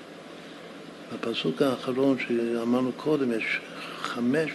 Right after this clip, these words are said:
פעמים נחש. ויעש משה נחש נחושת, זאת אומרת, השורש נחש, וישימהו על הנס, והיה, כי ישך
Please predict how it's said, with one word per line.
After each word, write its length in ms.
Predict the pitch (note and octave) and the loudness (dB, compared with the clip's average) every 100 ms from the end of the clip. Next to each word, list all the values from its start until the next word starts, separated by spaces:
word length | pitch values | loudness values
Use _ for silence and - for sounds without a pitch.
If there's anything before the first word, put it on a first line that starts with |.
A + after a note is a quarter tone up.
| - | -4
פעמים 360 | B2+ B2+ B2 | -2 0 2
נחש. 560 | B2 A#2+ - A2 G#2 - | 2 0 -2 -4 -4 -2
ויעש 320 | G#2+ A#2 C#3 - | 2 2 0 -2
משה 280 | B2 - B2 | -2 0 2
נחש 600 | A2+ G#2+ - C3 C#3 D3 - | 0 -2 0 4 4 2 -2
נחושת, 640 | A2 - G#2 G2+ - C3 - - | -4 0 -2 0 0 0 -2 -2
זאת 180 | - - | -2 0
אומרת, 140 | A2 - | -4 0
השורש 260 | C3 B2 - | 2 2 2
נחש, 460 | B2 A#2+ G#2+ A#2 C#3+ - - - - - - - - - - - - - - - - - - - - - - - - - - - - A2+ | 0 2 -2 -2 -2 -8 -14 -16 -16 -14 -14 -14 -14 -14 -14 -16 -16 -16 -16 -14 -14 -14 -14 -16 -14 -14 -14 -14 -16 -14 -14 -14 -8 -2
וישימהו 640 | A2+ G#2 - A#2 C3 C3 | 0 0 2 2 4 4
על 140 | A#2 | 4
הנס, 640 | G#2+ G#2 G2 G#2+ A#2+ - - - - - - - - B2 | 2 0 -2 -2 -4 -6 -6 -12 -14 -14 -14 -14 -10 -2
והיה, 480 | A2 G#2+ A#2 D3 B2+ - - - - - - - - - - - - - - | 0 2 2 2 0 -6 -12 -14 -14 -14 -14 -14 -14 -14 -14 -14 -14 -14 -14
כי 180 | - A2 | -6 -4
ישך 640 | G2 - C#3 C#3 - - | -4 0 2 2 0 -4